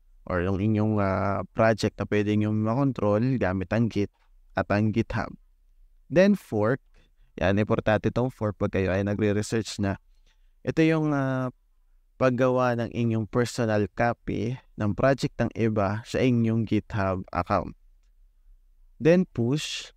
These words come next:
ito yung pagsisend ng inyong, ah, kinomit na repository para maging visible siya sa GitHub.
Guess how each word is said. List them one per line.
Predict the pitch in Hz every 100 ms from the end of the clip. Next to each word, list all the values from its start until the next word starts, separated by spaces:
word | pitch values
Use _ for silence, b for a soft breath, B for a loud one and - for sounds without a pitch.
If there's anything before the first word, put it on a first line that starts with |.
| -
ito | 82 131
yung | 117
pagsisend | 120 113 117 123 113
ng | 110 107 92
inyong, | 110 107 104
ah, | 101 95
kinomit | - 110 110 120 127 -
na | 101 98
repository | 92 98 - 92 98 90 101 131 - _ _ _ _ _ _ _ _ - - _
para | 110 107 104 101 98
maging | 98 107 117 110
visible | 120 107 117 107 104 101
siya | - 87 80 -
sa | - 101
GitHub. | 95 95 - -